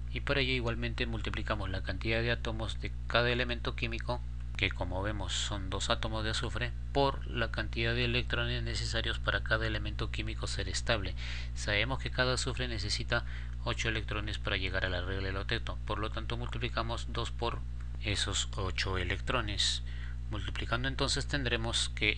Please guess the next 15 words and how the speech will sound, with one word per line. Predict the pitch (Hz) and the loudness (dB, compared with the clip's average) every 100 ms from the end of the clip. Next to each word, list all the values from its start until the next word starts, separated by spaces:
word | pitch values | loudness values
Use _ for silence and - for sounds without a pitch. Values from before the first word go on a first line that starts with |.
| - | 0
en | 95 90 | -2 0
toda | 123 127 | 2 4
la | 131 | 4
molécula | 131 127 123 120 117 123 - - - - - | 4 2 0 0 -2 -2 -2 -4 -6 -6 -4
se | - - 98 | -2 -2 0
necesitan | 95 90 90 - - 113 | 0 -2 -2 0 0 0
dieciséis | 107 98 90 92 98 113 | 2 0 0 0 0 2
electrones | 113 110 107 107 104 | 2 0 0 0 -2
para | - 117 113 113 | 2 4 4 4
que | 120 | 0
los | 113 107 | 0 0
azufres | - - - 104 | -2 -2 -2 0
sean | - 98 | 0 -2
totalmente | - - 92 90 - 90 | -2 -2 0 0 -2 -2
estables. | - 104 87 - - | 0 0 0 0 -2